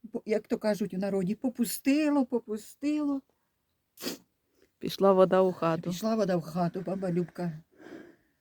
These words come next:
Speaker 1: Нічого про неї поганого не можу сказати. Те, що вона не хотіла мене, це її право.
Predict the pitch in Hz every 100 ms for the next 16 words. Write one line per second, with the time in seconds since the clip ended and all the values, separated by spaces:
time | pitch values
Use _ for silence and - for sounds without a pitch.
0 | _ _ _ _ - 262 - 254 202 180
1 | 175 175 175 170 175 156 160 160 165 160
2 | 156 - 156 165 - _ - 277 - 233
3 | 214 214 196 190 185 196 208 180 277 254
4 | 233 226 214 214 - 226 196 - 175 180
5 | 170 - 190 214 240 240